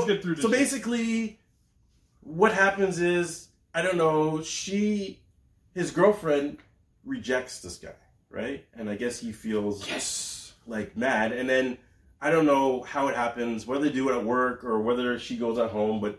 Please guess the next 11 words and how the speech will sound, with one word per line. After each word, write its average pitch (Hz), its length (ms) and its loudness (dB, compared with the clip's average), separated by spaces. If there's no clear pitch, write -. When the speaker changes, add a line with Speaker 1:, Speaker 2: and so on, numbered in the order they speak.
Speaker 2:
they 117 340 -2
somehow 151 580 2
abduct - 380 0
her. 90 300 -8
Speaker 1:
Yeah. 113 220 -6
Speaker 2:
And 110 260 0
they 98 80 2
bring 117 300 -4
her 117 120 0
to 120 200 -4
their 101 340 0